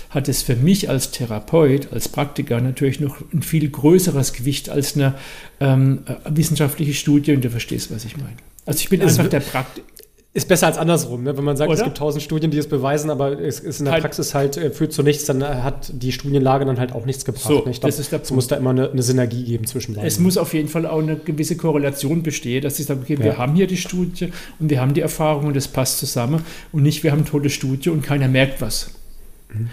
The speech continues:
Speaker 1: Oder alle merken was und wir haben überhaupt keine vernünftige wissenschaftliche Studie. Äh, das ist vielleicht reiner Placebo, weil, weil der Verkäufer ist so gut oder weiß ich nicht was.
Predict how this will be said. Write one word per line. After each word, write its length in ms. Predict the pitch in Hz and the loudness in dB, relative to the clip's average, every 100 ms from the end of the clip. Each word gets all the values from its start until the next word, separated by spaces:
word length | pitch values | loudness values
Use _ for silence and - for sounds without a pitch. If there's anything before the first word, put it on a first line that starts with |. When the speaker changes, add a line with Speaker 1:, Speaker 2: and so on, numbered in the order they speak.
| - - | -8 0
Speaker 1:
Oder 320 | 170 165 - | 4 4 4
alle 180 | 151 151 | 2 2
merken 380 | 135 127 165 180 | 2 2 0 -2
was 180 | 180 | -2
und 100 | 170 151 | 0 0
wir 100 | 131 | 0
haben 140 | 139 | 0
überhaupt 340 | 151 135 143 - | 0 0 -2 -4
keine 320 | 156 147 143 | -4 -2 -2
vernünftige 560 | 151 156 147 165 156 | 0 2 2 0 0
wissenschaftliche 580 | 151 151 139 135 - 127 | 0 -2 0 -2 0 -2
Studie. 460 | 113 180 185 180 147 151 - - - | 0 2 0 2 0 -2 -14 -18 -8
Äh, 200 | 214 147 | 0 2
das 200 | 139 135 | 2 0
ist 100 | 170 | -2
vielleicht 300 | - 135 - | 0 0 0
reiner 240 | 135 131 135 | -2 0 0
Placebo, 640 | 127 117 151 170 156 143 | -2 -2 0 2 2 0
weil, 260 | 131 127 127 | 0 -4 -2
weil 200 | 131 127 | 0 0
der 100 | 131 | -2
Verkäufer 500 | 131 120 160 185 160 | -4 0 4 4 4
ist 200 | 139 - | 0 -2
so 100 | 127 | -4
gut 260 | - 151 165 | -2 -4 -2
oder 240 | 147 123 | -4 -2
weiß 200 | 131 160 | 0 0
ich 120 | 147 | 0
nicht 160 | 131 120 | -2 -2
was. 240 | 127 139 | -4 -4